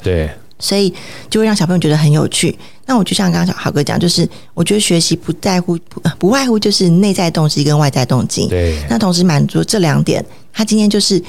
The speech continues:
Speaker 2: 就算你没有给他奖励，他也会愿意去上课。
Speaker 1: 没错。
Speaker 2: 这个超级无敌重要的。
Speaker 1: 真的超级无敌重要。这件事你们要分享一下，好不好？因为除了这个我们讲说五一 Talk 这样的游戏机制啊，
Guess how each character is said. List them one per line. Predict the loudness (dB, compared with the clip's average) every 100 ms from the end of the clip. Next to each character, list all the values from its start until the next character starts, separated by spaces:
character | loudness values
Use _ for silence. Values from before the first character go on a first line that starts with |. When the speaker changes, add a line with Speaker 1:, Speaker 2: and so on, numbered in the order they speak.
| -10
Speaker 2:
就 | -2
算 | 0
你 | 2
没 | 2
有 |
给 | 2
他 | 0
奖 | 0 -2 -2
励， | 0
他 | 0
也 | 2 0
会 | 0 0
愿 | 2 2
意 | 0
去 | 0 -2
上 | -2 -4
课。 | -6 -10 -14 -12
Speaker 1:
没 | -6
错。 | -2 0
Speaker 2:
这 |
个 | -2
超 |
级 | -2 -2
无 |
敌 | -2
重 | -2 -2
要 | -2
的。 | -6 -12 -12
Speaker 1:
真 | -2 0
的 |
超 | 0 -2
级 | -2 0
无 | 0
敌 | 0
重 | 0 0
要。 |
这 | 0
件 | 2
事 | 2 2
你 |
们 | 0
要 | 0
分 | 0 0 0
享 | -2 -2
一 |
下， | -2 -2
好 | -4 -6
不 | -4
好？ | 0
因 | 2
为 | 2
除 | 0 0
了 | 0 0 -4 -14 -18 -18 -20 -18
这 | -6 -2
个 | 0
我 |
们 | 0
讲 | 0 0
说 | 0 0 0
五 | 0
一 | -2
Talk | -2 -4 -2 -2
这 | -2
样 | -2
的 | -2 -2
游 | 0 0
戏 | 0 -2
机 | -2 -2
制 | -2 -2 -4
啊， | -6 -10